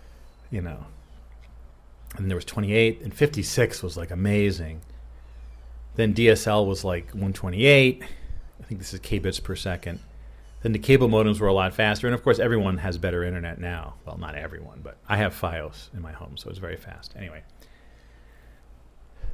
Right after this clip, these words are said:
that's the thing. I know not everyone has a great internet connection, but most people are able to get a decent internet connection either through a cable modem or through a fiber system.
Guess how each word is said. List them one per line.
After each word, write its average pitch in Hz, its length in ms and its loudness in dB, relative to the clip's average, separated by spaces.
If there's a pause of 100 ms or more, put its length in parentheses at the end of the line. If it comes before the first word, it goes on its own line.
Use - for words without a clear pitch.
(160)
that's 151 200 8
the 117 60 2
thing. 135 240 4
I 117 140 4
know 139 160 4
not 135 240 2
everyone 139 340 4
has 104 120 0
a 101 40 -4
great 98 180 0
internet 92 300 -4
connection, 87 380 -10
but 92 120 -6
most 120 260 0
people 104 220 0
are 95 60 2
able 110 140 2
to 107 80 -2
get 107 100 0
a 107 40 0
decent 143 300 2
internet 117 300 4
connection 113 380 -2
either 98 140 -2
through 92 180 -6
a 92 40 -6
cable 127 300 4
modem 110 320 4
or 92 240 -2
through 95 360 -4
a - 80 -8
fiber 98 420 -2
system. 87 500 -10